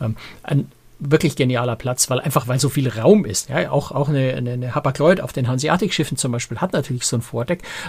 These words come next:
Dort ist es aber kein, kein großes, flaches Deck, sondern es ist quasi so ein Umlauf, also so, so ein Steg, der entlang, ähm, der Bordwand geht. Da hast du wesentlich weniger Platz und hier ist einfach riesig Raum.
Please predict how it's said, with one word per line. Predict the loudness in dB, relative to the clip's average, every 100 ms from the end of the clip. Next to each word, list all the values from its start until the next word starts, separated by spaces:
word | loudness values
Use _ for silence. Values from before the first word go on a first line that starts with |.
| 0
Dort | 2
ist | 4 4
es | 4
aber | 4
kein, | 4 2 2
kein | 2 2
großes, | 2 4 6 6 2
flaches | 2 2 2 4
Deck, | 4 2 -2 -12 0
sondern | 4 4 4
es |
ist | 2 2
quasi | 2 4
so | 4
ein | 2
Umlauf, | 6 8 8 6 4 0
also | -2
so, | 0 0 -2
so | -2
ein |
Steg, | -2 4 8 8 6
der | 2 4
entlang, | 4 6 6 4 0 -14 -4
ähm, | 4 6 6 4 0 -10 0
der | 2
Bordwand | 4 2 2 0 0 2
geht. | 2 2 -2 -4
Da | 0
hast | 2 4
du | 4
wesentlich | 4 4 2 2
weniger | 2 4 2
Platz | -2 -4 -2
und | -2
hier | -2
ist | 0
einfach | 0 -2 -4 -6 4
riesig | 6 6 0
Raum. | -2 -6